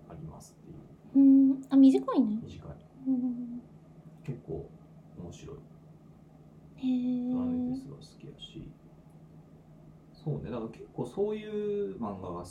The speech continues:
Speaker 1: きかね。あ、なんか。
Speaker 2: うん。
Speaker 1: あの、
Speaker 2: え、宇宙系？
Speaker 1: 宇宙系というか、そういう、ちょっとそういう、なんていうのかな、その、ワンピースとか、
Speaker 2: はい。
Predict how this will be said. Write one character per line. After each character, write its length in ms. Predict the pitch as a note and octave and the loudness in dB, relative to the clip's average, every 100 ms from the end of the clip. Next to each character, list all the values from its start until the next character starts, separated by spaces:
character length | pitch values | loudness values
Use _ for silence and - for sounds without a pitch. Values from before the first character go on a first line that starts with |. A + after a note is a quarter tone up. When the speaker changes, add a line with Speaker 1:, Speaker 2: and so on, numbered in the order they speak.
| - | -16
Speaker 1:
き 120 | G2+ F#2 | -16 -16
か 200 | - D2 | -12 -10
ね。 220 | E2 D#2+ D2 | -10 -14 -14
あ、 100 | D2 - - - | -16 -18 -20 -14
な 80 | - | -14
ん 40 | C#3+ | -12
か。 140 | D3 - - | -14 -10 0
Speaker 2:
う 40 | |
ん。 460 | D4 C#4+ C#4 C4+ C4 B3+ A#3 G#3+ A#3 A3 | 4 6 8 8 6 2 -2 -4 -8 -10
Speaker 1:
あ 40 | - | -14
の、 60 | - - - - - - - - - - - - - - - | -16 -16 -18 -20 -20 -20 -20 -20 -20 -20 -20 -20 -20 -10 -6
Speaker 2:
え、 80 | |
宇 140 | C4+ - | -6 -8
宙 240 | - C#4 C4+ | -6 -2 -2
系？ 340 | - C#4 C#4+ G#4+ | 0 0 0 -4
Speaker 1:
宇 120 | - | -12
宙 240 | - - - | -12 -14 -10
系 200 | G#2 - | -6 -6
と 100 | E2 | -6
い 40 | |
う 60 | D2 | -10
か、 80 | - | -12
そ 120 | - | -14
う 20 | |
い 40 | |
う、 40 | - | -10
ち 40 | |
ょ 20 | C#3 | -10
っ 40 | |
と 80 | - | -8
そ 80 | B2 | -8
う 40 | |
い 20 | |
う、 120 | A2+ G#2+ | -8 -8
な 100 | G2+ | -10
ん 80 | |
て 120 | - D2 | -10 -10
い 40 | |
う 60 | - | -10
の 80 | |
か 120 | - - | -12 -14
な、 40 | - | -12
そ 80 | |
の、 60 | F#2+ | -4
ワ 100 | C3 | -2
ン 180 | E3+ D#3+ | -2 -4
ピ 200 | F3 C#3 | -4 -4
ー 40 | |
ス 120 | - - | -6 -12
と 80 | |
か、 140 | - D#3+ | -14 -10
Speaker 2:
は 240 | D#3 - F4 | -10 -10 0
い。 220 | D4+ | 2